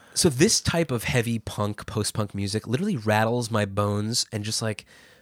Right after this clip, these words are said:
pulses through my veins. I love all music, all genres,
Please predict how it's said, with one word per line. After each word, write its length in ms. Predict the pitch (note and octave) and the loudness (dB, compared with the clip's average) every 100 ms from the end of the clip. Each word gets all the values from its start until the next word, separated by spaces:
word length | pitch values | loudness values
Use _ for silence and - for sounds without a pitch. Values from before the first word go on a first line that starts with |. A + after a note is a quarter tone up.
| _ | _
pulses 420 | - C#3+ C#3+ D#3+ C#3+ | 0 0 2 0 0
through 160 | C#3+ | 0
my 160 | C3+ A#2+ | 2 2
veins. 540 | G#2 G#2+ G#2+ G#2+ A2 - | 2 0 2 0 -4 -4
I 140 | A#2 | -4
love 280 | C3+ C#3+ D3+ C3 | -4 -4 -4 -2
all 220 | B2+ B2+ | 0 0
music, 600 | A2+ A#2 A2+ B2+ - - - | 0 -2 -2 -4 -6 -16 -6
all 220 | A#2+ B2+ | -2 0
genres, 640 | A2+ G#2+ A2 A2+ B2 B2+ | 0 0 0 0 0 -2